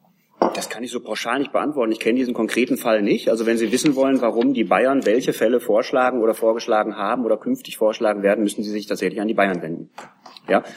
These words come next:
also Maßstab ist, weil es um eine Durchsetzung, äh, des, äh, der sogenannten vollziehbaren Ausreisepflicht, ähm, äh, geht, dass eben eine vollziehbare Ausreisepflicht besteht und kein Abschiebehindernis. Das sind sozusagen Rechtskriterien.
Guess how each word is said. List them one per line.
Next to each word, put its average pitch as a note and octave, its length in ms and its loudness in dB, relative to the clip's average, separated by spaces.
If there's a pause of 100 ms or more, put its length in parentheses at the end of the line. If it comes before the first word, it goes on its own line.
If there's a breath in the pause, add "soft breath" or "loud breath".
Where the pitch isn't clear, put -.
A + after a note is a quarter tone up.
(120 loud breath)
also A2 400 2
Maßstab B2+ 520 2
ist, - 320 -4 (400 loud breath)
weil G#2+ 120 2
es A2 120 0
um G#2 140 2
eine G2+ 400 2
Durchsetzung, C3 1000 2
äh, G#2 120 0
des, G#2 340 2
äh, - 200 0
der G2+ 180 4
sogenannten G#2+ 420 2
vollziehbaren A#2+ 600 0
Ausreisepflicht, - 1120 0
ähm, G#2 280 2
äh, - 260 -4
geht, F2+ 640 0 (460 loud breath)
dass A#2+ 160 2
eben A2+ 220 2
eine G#2+ 160 0
vollziehbare A2 720 0
Ausreisepflicht G#2+ 960 0
besteht G#2+ 500 2
und A#2 240 2
kein B2 240 0
Abschiebehindernis. E2+ 800 -2
Das F#2+ 80 -6
sind F#2+ 160 0
sozusagen F#2 260 -4
Rechtskriterien. - 760 -8